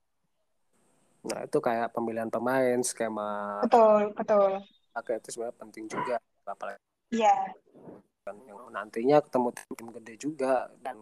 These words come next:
Speaker 1: main kayak gitu
Speaker 2: Betul.
Speaker 1: terus, susah juga sebenarnya.
Speaker 2: Iya, betul sekali. Em, well, eh, terakhir, jadi Liga mulai kapan nih? Em, jadi kalau untuk Serie A, startnya mulai dua puluh tujuh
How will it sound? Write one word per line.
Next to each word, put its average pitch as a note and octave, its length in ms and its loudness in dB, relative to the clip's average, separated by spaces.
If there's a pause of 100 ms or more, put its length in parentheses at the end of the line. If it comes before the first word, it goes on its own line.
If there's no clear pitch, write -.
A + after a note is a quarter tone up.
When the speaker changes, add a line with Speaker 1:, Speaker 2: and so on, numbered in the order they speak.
(120)
Speaker 1:
main A#2 240 -8
kayak A#2 240 -10
gitu - 160 -8
Speaker 2:
Betul. G#3+ 160 2
Speaker 1:
terus, D3+ 60 4 (760)
susah G#2 240 -6
juga G#2 400 -6 (160)
sebenarnya. G2+ 400 -10 (480)
Speaker 2:
Iya, A#3 240 8
betul G3+ 320 -4
sekali. F#3+ 480 -4 (800)
Em, D4+ 480 6 (320)
well, C#4 400 12
eh, B3 400 10
terakhir, C#4 400 10 (400)
jadi C4 400 4
Liga A#3 240 6
mulai B3 320 6
kapan D#4+ 320 8
nih? C#4 160 6 (480)
Em, A#3 160 6
jadi B3+ 480 8
kalau A#3+ 240 12
untuk A3 160 6
Serie A3 240 10
A, F4 400 12
startnya B3+ 560 6
mulai A#3 320 10
dua G#3+ 160 4
puluh G#3+ 160 2
tujuh A#3 160 2